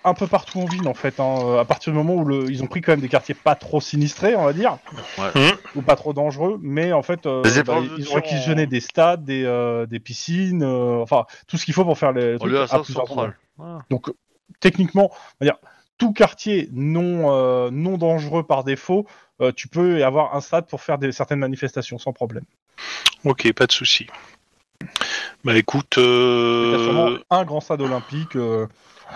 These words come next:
Speaker 1: si t'as envie de le placer, on peut le placer, euh, à Venice Beach, on peut le placer à New Downtown,
Speaker 3: Ouais,
Speaker 1: on peut le
Speaker 3: on
Speaker 1: placer à
Speaker 3: peut,
Speaker 1: Hollywood même. Hein.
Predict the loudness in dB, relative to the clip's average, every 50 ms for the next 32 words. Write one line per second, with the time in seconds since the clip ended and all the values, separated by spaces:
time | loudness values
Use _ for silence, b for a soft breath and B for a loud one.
0 | B _ B B B B B B B B _ -10 -8 -6 -2 2 2 4 4 2
1 | 2 0 -2 -2 -2 0 0 0 0 2 2 2 2 2 0 -2 -2 -2 0 -2
2 | -2 -2 0 0 0 2 2 2 2 2 2 2 0 0 0 0 0 0 -2 -2
3 | -4 -4 -2 0 2 2 2 0 -2 -6 -8 -6 -2 -2 -2 -2 -2 -4 -8 -6
4 | -4 -4 -4 -2 0 -2 0 2 0 0 0 0 0 2 2 2 0 -4 -6 -8
5 | -10 -10 -12 -16 -2 0 2 4 4 4 4 2 4 4 4 4 4 4 4 4
6 | 4 4 2 0 -2 -2 0 -2 -2 -2 -4 -4 -4 -4 -4 -6 -8